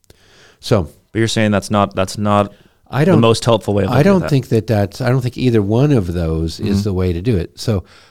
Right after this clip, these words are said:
Speaker 1: what I would say is that the promises made, uh, to Israel are fulfilled in Christ. In other words, I think that what God is doing in the world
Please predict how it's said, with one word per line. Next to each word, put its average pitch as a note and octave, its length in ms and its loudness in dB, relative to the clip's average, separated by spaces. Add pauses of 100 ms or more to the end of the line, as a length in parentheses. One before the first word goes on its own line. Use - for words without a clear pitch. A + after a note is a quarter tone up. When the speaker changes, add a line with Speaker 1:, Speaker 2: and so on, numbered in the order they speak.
(120)
Speaker 1:
what A2+ 140 2
I A#2+ 200 4
would G#2 460 0
say E2 520 -4 (280)
is G2 480 -4
that F2+ 440 -6 (600)
the G2 100 -10
promises C#3 760 -2
made, G2 500 -2 (500)
uh, E2 460 -2 (300)
to A#2 640 0
Israel F2 640 -2
are F#2+ 160 0
fulfilled F#2 560 -4
in E2+ 140 -4
Christ. - 560 -14 (1160)
In G#2+ 120 0
other G#2 180 2
words, F#2+ 380 2
I G#2 100 0
think B2 300 -2
that A2 120 0
what G2+ 160 -2
God G#2 220 2
is F#2+ 100 -2
doing A2 280 2
in G#2 80 2
the G2 80 0
world G2+ 460 2